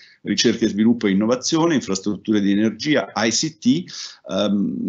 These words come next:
marginalmente anche, ehm, strade e, e autostrade.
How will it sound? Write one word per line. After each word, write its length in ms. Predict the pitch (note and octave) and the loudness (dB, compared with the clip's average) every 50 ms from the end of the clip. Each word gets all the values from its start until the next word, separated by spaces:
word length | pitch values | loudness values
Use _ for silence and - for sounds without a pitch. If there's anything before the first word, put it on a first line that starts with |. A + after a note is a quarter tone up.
| G2 G2+ | -2 0
marginalmente 1040 | G#2+ A2+ B2 B2+ B2+ C3 B2 G#2+ A#2+ C3 B2+ A#2+ B2+ C3+ C#3 C3 A#2 G2 - A2 G2+ | 4 6 6 6 6 4 0 0 2 2 4 4 6 6 6 4 4 0 -2 -4 -6
anche, 720 | - - A#2 A2+ A2 A2 A2 - - G2+ F#2 F2+ - - | -4 -2 0 0 0 0 -2 -4 -6 -4 -4 -4 -6 -8
ehm, 1000 | - F#2 F2+ F2 F2+ F2 E2+ F2+ E2+ C#2 - - - F2+ D#2+ C#2+ C#2 C2 D#2 D#2 - | -8 -6 -6 -4 -4 -6 -6 -6 -6 -6 -8 -6 -6 -6 -4 -4 -4 -6 -6 -6 -8
strade 680 | - - - - A2 A2 G#2+ G#2 G2+ F#2 F#2 G2 - | -8 -10 -6 -2 0 0 2 2 0 0 -2 -4 -4
e, 580 | - F2 F2 D2+ A#1+ - - - - - - - - | -4 -6 -6 -6 -8 -8 -10 -12 -12 -12 -12 -10 -4
e 80 | - | -2
autostrade. 1000 | G2+ F#2+ G2 F#2+ - D3 - - C3+ B2 G#2+ G2 F#2 F2+ G2 C3 D#3 D#3 - _ | -2 -2 -2 0 0 0 0 2 0 0 2 2 0 0 0 0 0 0 -4 _